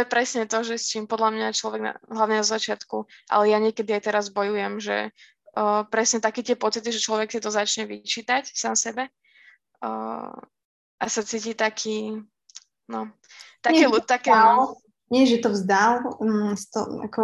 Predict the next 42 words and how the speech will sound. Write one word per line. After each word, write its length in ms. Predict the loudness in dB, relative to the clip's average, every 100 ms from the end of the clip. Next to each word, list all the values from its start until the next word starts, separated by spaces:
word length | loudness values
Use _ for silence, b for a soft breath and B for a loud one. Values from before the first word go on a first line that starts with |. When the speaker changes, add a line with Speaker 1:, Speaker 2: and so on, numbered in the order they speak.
| 0
Speaker 2:
s 60 | 2
tou 120 | 4 4
úzkosťou 360 | 2 0 2 2
je 60 | 0
to 40 |
také, 180 | -2 -2 0
že 80 |
niekedy 340 | 0 0 0 -2
sa 100 | -2
tomu 220 | 0 2 4
máš 240 | 2 2
presne 320 | 0 0 -2
oddať, 400 | -2 0 2 2
že 20 |
proste 260 | -2 -6 -6
toto 240 | -4 -2 -2
som 160 | -2 0
ja 220 | 2 0
s 100 | 0
týmto 240 | -2 0 -2
strachom, 640 | -2 -4 0 2 2 0 B B B
serem 320 | -4 0 2 0
Speaker 1:
Hej. 80 |
Speaker 2:
na 80 | -4 -2
teba, 180 | 2 4 4
už 180 | 2 0
nevládzem, 560 | 0 2 2 0 -2
tak 160 | -2 -6
dojdi 300 | -4 -2 -4
si, 180 | -6 -2 0
ja 60 | 0
proste 240 | 0 -4 -8
sedím 400 | -10 -4 -4 0
v 60 |
tej 100 | 0 2
M 80 | 2
H 40 | 2
D 100 | 2
a 160 | 2 0
poď. 320 | 0 0 -2 -14 -4
Speaker 1:
Mhm, 200 | 0 0 -2 -6 _
mhm. 200 | -6 -6